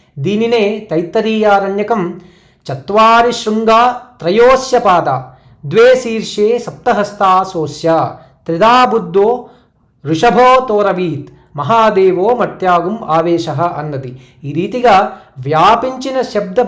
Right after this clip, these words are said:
బ్రహ్మ అనేక అర్థాలను వర్షింపజేయుగాక అని ప్రార్థన. తత్వపరంగా పరమాత్మ అత్యున్నతుడు.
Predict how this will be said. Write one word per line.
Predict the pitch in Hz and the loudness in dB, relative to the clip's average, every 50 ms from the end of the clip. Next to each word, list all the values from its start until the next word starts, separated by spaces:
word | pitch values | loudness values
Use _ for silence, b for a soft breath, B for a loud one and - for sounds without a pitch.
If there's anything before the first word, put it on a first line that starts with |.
| 170 165 - - - _ | -2 -10 -14 -18 -20 _
బ్రహ్మ | 156 143 175 202 233 247 214 247 233 180 - - - - _ _ _ - | -8 -2 -2 -2 -2 -2 -2 -2 -2 -2 -2 -6 -14 -20 _ _ _ -8
అనేక | 160 175 214 254 285 294 294 254 | -4 0 2 2 2 2 2 2
అర్థాలను | 226 - - - 220 208 208 208 202 202 | 0 0 0 -2 0 0 2 2 0 -2
వర్షింపజేయుగాక | 185 156 147 - - 214 208 196 190 - 180 175 170 170 170 165 156 151 156 160 | -2 -4 -4 -4 -4 -8 -6 -6 -6 -4 -2 0 0 0 0 0 -2 -2 -2 -2
అని | 151 151 151 156 156 156 156 160 | -2 -2 -2 -4 -6 -6 -6 -6
ప్రార్థన. | - - 143 127 123 127 - - 117 117 110 - _ b b b b b b b b - | -6 -6 -6 -6 -8 -8 -10 -14 -16 -16 -16 -20 _ b b b b b b b b -16
తత్వపరంగా | 127 123 - - 202 202 202 196 196 196 202 220 208 180 175 185 - B B B B B _ - | -16 -10 -2 -2 0 2 2 0 0 0 0 2 2 2 2 0 -2 B B B B B _ -10
పరమాత్మ | 131 135 160 180 185 190 190 190 185 185 196 214 | -6 -4 -2 -2 0 0 0 0 -2 -4 -6 -8
అత్యున్నతుడు. | - - 127 131 - - 208 214 220 220 220 202 - 156 135 127 | -8 -8 -10 -14 -6 -4 -2 0 0 0 0 -2 -2 -4 -8 -8